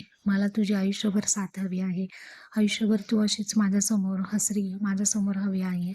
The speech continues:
आयुष्यभर मला साथ देशील ना?" असं तो प्रेमाने तिला विचारतो आणि ती लाजत पुढे जाते. निघून जाताना अर्णव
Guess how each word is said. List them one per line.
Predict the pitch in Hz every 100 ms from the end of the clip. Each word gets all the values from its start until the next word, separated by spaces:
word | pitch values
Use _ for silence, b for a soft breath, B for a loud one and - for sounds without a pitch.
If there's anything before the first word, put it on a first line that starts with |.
| -
आयुष्यभर | 196 190 214 202 202
मला | 202 202
साथ | 202 208 196
देशील | 208 196 226 220
ना?" | 190 202 B B B B -
असं | 220 -
तो | 240 240 208 202
प्रेमाने | 226 208 202 208
तिला | 208 202 196
विचारतो | 202 196 190 185 185
आणि | 185 190 196
ती | 190 196 196
लाजत | 196 190 202 -
पुढे | 196
जाते. | 180 185 - 180 B B B -
निघून | 214 214 220
जाताना | 214 214 214 208
अर्णव | 202 202